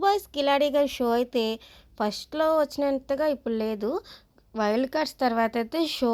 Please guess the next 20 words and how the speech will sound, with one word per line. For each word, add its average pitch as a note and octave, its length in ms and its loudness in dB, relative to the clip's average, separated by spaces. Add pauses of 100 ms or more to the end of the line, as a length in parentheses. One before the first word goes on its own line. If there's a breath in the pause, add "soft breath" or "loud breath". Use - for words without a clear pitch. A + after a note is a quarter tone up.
(140)
అయితే A#3 240 0 (320)
టీఆర్పీ A#3 540 0
రేటింగ్‌లోనూ A#3+ 640 0 (480 loud breath)
అలాగే A#3 320 2
ఇంట్రెస్టింగ్‌గా A#3+ 800 0
ఉండటంలోనూ A3+ 480 -2 (160)
చాలా G#3+ 400 0
అంటే A#3 140 -2 (120)
చాలా G#3+ 300 0
మార్పులు G#3 380 -4
వచ్చాయి. G#3+ 300 -6 (100)
ఇప్పుడైతే G3 360 -2 (100)
చూస్తాకైతే A3+ 680 -4 (120)
చాలా G#3+ 400 -2
మందికి A3+ 320 -2
నచ్చుతుంది G3+ 500 -2 (100)
ఈ A#3 100 -2
వైల్డ్ G3 260 -2
కార్డ్స్ A3 280 -4
ఎంట్రీ F#3+ 220 -4